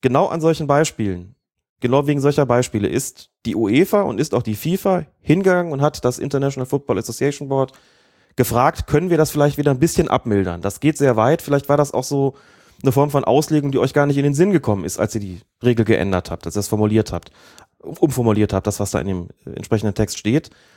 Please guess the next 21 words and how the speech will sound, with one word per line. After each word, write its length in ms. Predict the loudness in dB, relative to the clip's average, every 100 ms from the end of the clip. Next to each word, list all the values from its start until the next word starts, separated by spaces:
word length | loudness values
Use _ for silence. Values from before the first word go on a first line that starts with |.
| _ _ _ -4
Und 60 | 0
das 120 | 2
I 160 | 2
F 120 | 2 0
A 100 | 0
B 160 | 2
hat 80 | 2
gesagt, 280 | 0 0 2
nein, 200 | 0 2
machen 240 | 0 0
wir 80 | 2
nicht. 200 | 0 0
Und 80 | -2
daraufhin 320 | -2 -2 0
haben 140 | -2
uefa 440 | -2 -2 0 0 0
und 120 | -2
fifa 240 | -4 -2
ihrerseits 540 | 0 2 4 4 2 0
eben 220 | -6 -4
gesagt, 520 | 0 2 2 -2 -8